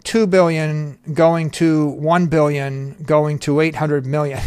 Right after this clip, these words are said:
<laughs> over the three years. So the story is actually the opposite of what happened. It looks like you have a lot less money. It looks like it's not, the strategy's failing, not working. And you can't compare previous periods to current period.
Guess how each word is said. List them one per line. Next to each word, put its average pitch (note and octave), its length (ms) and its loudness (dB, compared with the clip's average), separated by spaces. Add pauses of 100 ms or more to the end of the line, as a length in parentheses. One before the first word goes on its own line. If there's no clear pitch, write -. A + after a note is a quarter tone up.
(460)
<laughs> - 500 -18
over F3 220 4
the F3 120 4
three F3+ 280 4
years. D#3+ 240 0 (200)
So G#3+ 280 8
the G3 120 4
story B3+ 420 8
is F3+ 120 8
actually G#3 320 6
the E3 140 4
opposite E3+ 500 4
of C3+ 100 -4
what C#3 140 0
happened. C3+ 460 -6 (200)
It D#3 140 0
looks F#3 280 2
like F#3+ 160 6
you F#3 100 4
have E3+ 160 4
a D#3 60 2
lot D#3+ 280 6
less E3 300 4
money. D3+ 300 -2
It D3+ 60 -2
looks D#3+ 260 -2
like D#3 220 2
it's D3 160 -4
not, D#3+ 280 -2 (220)
the D3 240 0
strategy's D#3 600 -2
failing, D#3 520 0
not C#3 220 -6
working. C#3+ 560 -4 (480)
And E3+ 180 0
you E3 100 0
can't A#3+ 480 -6
compare F3 760 0
previous F3+ 640 -2
periods C#3 720 -2
to D3 100 -6
current - 400 -4
period. B2 360 -8